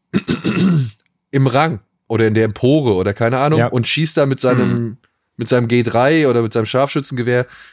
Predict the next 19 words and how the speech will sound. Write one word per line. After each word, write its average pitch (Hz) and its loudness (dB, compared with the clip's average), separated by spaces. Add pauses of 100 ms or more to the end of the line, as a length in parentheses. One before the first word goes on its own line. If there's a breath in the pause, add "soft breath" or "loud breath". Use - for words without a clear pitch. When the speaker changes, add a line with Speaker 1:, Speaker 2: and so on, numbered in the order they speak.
Speaker 1:
schießt - -2
er 160 4
dann 143 0
auf 120 -2
Dings 165 -2
runter. 98 -4 (1040)
Und 110 -2
Chow 170 2
Yun-Fat 185 -2 (640 soft breath)
macht 147 -2
eine 143 2
Rolle 127 0 (440)
über 127 2
die 120 -4
Bühne 151 0
da, 101 0
über, 110 2
über, 110 0
über 113 2